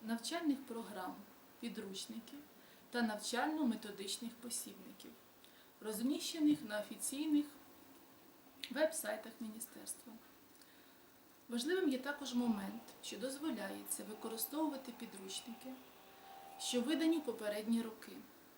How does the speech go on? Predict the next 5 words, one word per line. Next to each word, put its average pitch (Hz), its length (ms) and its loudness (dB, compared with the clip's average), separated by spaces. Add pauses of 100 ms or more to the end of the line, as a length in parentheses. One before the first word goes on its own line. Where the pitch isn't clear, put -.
(640)
але 214 320 -4
мають 208 420 -6
обов'язково 277 640 -2 (140)
гриф 214 220 -8
міністерства. 214 800 -8